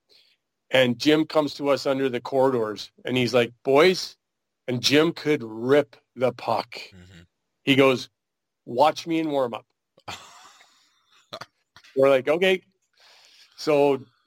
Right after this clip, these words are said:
Speaker 1: Don McAdam's standing on the bench, and he's making his notes and line up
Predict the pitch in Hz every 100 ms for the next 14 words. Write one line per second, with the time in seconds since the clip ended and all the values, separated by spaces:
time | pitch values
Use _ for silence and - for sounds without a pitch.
0 | _ _ _ 151 156 160 156 151 151 -
1 | 165 143 143 139 131 120 135 135 139 135
2 | 131 120 131 135 139 135 117 127 127 131
3 | 131 - 131 120 117 127 131 131